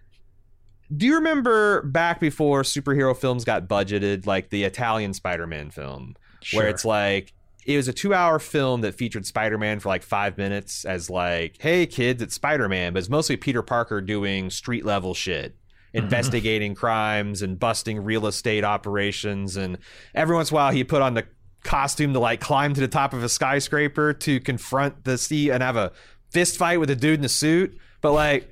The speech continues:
Speaker 2: Mm-hmm.
Speaker 1: that's what this felt like. Like, it's a Spider-Man film, but it's gonna be shot just on the streets of New York and people in contemporary clothes,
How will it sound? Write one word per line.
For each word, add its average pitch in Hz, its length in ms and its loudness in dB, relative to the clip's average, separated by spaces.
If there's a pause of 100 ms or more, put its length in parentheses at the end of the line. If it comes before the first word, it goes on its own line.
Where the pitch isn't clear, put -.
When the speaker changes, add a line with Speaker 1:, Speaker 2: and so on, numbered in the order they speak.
Speaker 2:
Mm-hmm. 117 160 0
Speaker 1:
that's 226 260 2
what 180 220 2
this 180 240 2
felt 151 320 2
like. 92 380 0
Like, 131 200 0
it's 247 180 2
a 294 60 0
Spider-Man 269 520 2
film, 135 560 0 (480)
but 185 180 4
it's - 140 -2
gonna 247 200 2
be 233 100 2
shot 220 420 2
just 185 140 -2
on 196 120 2
the 175 60 2
streets 202 340 0
of 175 140 0
New 175 80 2
York 160 520 4 (180)
and 135 140 -2
people 180 220 0
in 160 60 0
contemporary 165 580 2
clothes, 139 720 2